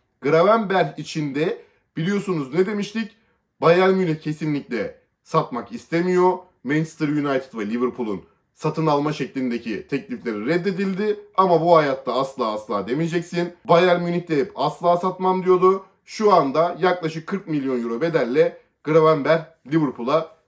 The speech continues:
gidiyor arkadaşlar. Tekrar söylüyorum, bugün Avrupa'da transfer perdesi kapanıyor. Sadece oyuncu satabilecekler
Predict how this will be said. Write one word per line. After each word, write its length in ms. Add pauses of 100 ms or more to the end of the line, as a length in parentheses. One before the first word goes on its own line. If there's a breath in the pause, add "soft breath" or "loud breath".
(100)
gidiyor 360
arkadaşlar. 540 (240)
Tekrar 380
söylüyorum, 500
bugün 440
Avrupa'da 580
transfer 480
perdesi 380
kapanıyor. 540 (260 soft breath)
Sadece 480
oyuncu 320
satabilecekler 840